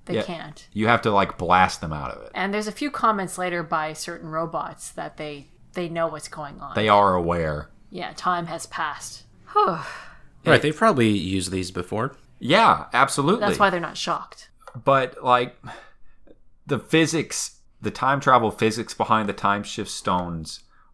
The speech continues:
Speaker 2: are, uh, fucked. And they're consistent, but they're consistent in a way that breaks totally with time travel stories as I'm familiar with them.
Speaker 1: There's also at one point with one of the puzzles, because as you venture through Lanayru, you go into these mini,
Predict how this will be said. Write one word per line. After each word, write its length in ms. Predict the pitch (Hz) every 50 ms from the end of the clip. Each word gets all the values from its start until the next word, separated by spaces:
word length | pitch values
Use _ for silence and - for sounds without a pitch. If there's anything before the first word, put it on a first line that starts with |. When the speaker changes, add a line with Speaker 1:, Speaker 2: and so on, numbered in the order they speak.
| _
Speaker 2:
are, 460 | 95 92 92 90 90 90 87 82 - - -
uh, 260 | 95 90 87 85 82 - -
fucked. 560 | - - 113 107 101 82 - - - - - _ _ _ _ _ - - 104
And 160 | 104 107 110
they're 140 | 123 120 117
consistent, 840 | - - 110 95 - - - 170 185 185 - - 110 92 87 - - - -
but 140 | 113 110 -
they're 100 | 127 113
consistent 600 | - - 113 - - 151 156 - - 151 139 143 -
in 100 | 123 117
a 80 | 113
way 320 | 110 101 104 104 107 110 110
that 320 | 90 82 - - - -
breaks 480 | - 95 98 101 107 104 - - - - -
totally 720 | - - 92 95 98 101 101 98 107 107 110 110 95 - - - - - -
with 300 | 95 92 101 101 95 92
time 360 | - - - 92 95 95 98 95
travel 420 | - - 107 101 95 95 104 98
stories 580 | - - - - 90 90 95 95 95 98 92 95
as 240 | 95 87 90 - -
I'm 220 | - 90 87 90 85
familiar 500 | - - 85 80 78 76 78 82 87 90
with 200 | 98 110 113 113
them. 240 | 151 156 151 131 - _
Speaker 1:
There's 280 | 190 202 262 302 285 262
also 540 | 262 269 277 - - 320 277 233 202 -
at 100 | - -
one 300 | 170 175 180 185 196 190
point 460 | 185 - - 185 185 180 175 175 - -
with 200 | 170 170 - 175
one 160 | 180 185 185
of 120 | 185 185
the 40 | 185 - - -
puzzles, 540 | - 151 156 - 180 185 196 202 190 - - - _
because 240 | 202 180 185 175
as 180 | 139 185 202 196
you 180 | 240 233 214 202
venture 380 | 185 196 190 196 190 - 214
through 220 | 196 - 196 185 175
Lanayru, 460 | 175 170 165 160 160 165 165 165 165
you 60 | 156
go 160 | 156 180 180 180
into 240 | 175 170 - 175
these 180 | 165 165 151 147
mini, 580 | 160 160 160 156 156 156 156 156 156 156 151